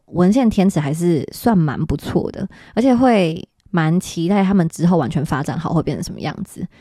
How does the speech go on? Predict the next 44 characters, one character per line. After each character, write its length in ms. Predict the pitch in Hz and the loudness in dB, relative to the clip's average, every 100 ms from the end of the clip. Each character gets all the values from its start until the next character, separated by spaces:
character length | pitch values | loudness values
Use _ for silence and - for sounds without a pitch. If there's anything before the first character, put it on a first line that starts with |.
| _ _ _ | _ _ _
也 120 | 175 | 0
希 360 | 175 - 220 240 | 0 -2 0 2
望 280 | 262 208 | 4 2
以 140 | - 139 | -2 -6
后 180 | 175 180 | 2 2
可 220 | - 151 | 2 0
以 140 | 135 | 0
有 200 | 98 76 | -2 -2
越 120 | 208 | 2
来 80 | 247 | 4
越 120 | 233 | 4
多 140 | 220 220 | 4 4
的 80 | 196 | 4
都 180 | 196 | 4
市 240 | 202 - 190 | 2 2 0
人 280 | 147 101 208 | 2 -2 0
在 200 | 190 175 | 2 2
不 280 | - 214 - | 2 -2 0
污 220 | 208 208 | 2 2
染 180 | 180 151 | 2 -2
环 220 | - 98 | -6 -4
境 160 | 185 | -2
的 40 | 143 | -4
情 160 | - - | -6 -8
况 200 | - 185 | -4 -2
下 140 | 190 | -2
来 100 | 160 | -4
这 140 | - 165 | -4 -6
里 80 | |
看 240 | - - 147 - | -6 -8 -6 -6
看， 240 | - - - - - - _ _ | -10 -12 -12 -20 -20 -20 _ _
顺 340 | - - 294 208 | -12 0 4 4
便 220 | 233 202 | 6 4
给 180 | - 151 | 4 2
那 80 | 175 | 2
几 220 | - 143 | 2 -2
只 80 | 165 | 0
该 200 | - 165 | 2 2
死 200 | 180 - | 2 -2
的 60 | 90 | -8
野 200 | - 101 | -6 -6
狗 160 | - - | -2 -4
好 240 | 160 - - | -2 -8 -6
看。 240 | - 185 | -6 -6